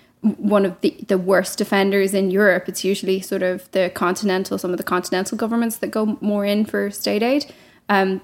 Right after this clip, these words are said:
but anyway, the, the two sides seem to be happy on, uh, what they've agreed on that.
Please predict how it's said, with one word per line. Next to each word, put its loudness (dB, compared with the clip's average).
but 2
anyway, 6
the, 4
the 0
two 2
sides 4
seem 4
to -2
be 2
happy 0
on, -2
uh, -2
what -4
they've -2
agreed -2
on 0
that. -2